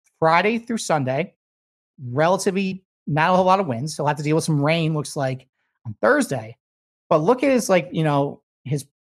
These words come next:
uh, iron stats from all these ranges. From one fifty to two hundred, one of the leaders in the field. Uh, he gains about point eight strokes per round, or he gains about point eight strokes per round. If he had a round of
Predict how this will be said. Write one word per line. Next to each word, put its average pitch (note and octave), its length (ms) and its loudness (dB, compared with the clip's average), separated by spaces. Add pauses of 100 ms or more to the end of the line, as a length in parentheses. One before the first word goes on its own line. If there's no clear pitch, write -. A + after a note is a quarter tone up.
(120)
uh, C3 220 -4
iron D#3+ 320 0
stats C3+ 460 -4
from B2 200 -8
all B2 140 -2
these B2 180 -10
ranges. A2+ 480 -16 (720)
From D#3 200 0
one A3+ 120 6
fifty A3+ 300 2
to C#3 40 -6
two F#3+ 200 -2
hundred, D3+ 400 0 (640)
one D#3+ 120 2
of D3+ 40 2
the C#3+ 80 -2
leaders C#3 320 -2
in D3 60 -4
the C3 60 -4
field. F#3+ 380 -4 (460)
Uh, C#3 420 0
he D#3 200 -10
gains D3 260 -4
about C#3+ 160 -2
point D#3 460 -4 (140)
eight D3+ 200 -8
strokes E3 340 -6
per - 160 -2
round, C3+ 380 -2 (460)
or C3 340 -2
he F3 120 -2
gains D#3+ 120 2
about D#3 240 2 (580)
point G3 200 4
eight F#3+ 160 0
strokes E3 400 0
per F3 140 2
round. E3 460 0 (280)
If C#3 200 -2
he E3 120 -2
had D3+ 180 2
a C#3+ 60 0
round C3+ 300 0
of C3+ 120 -6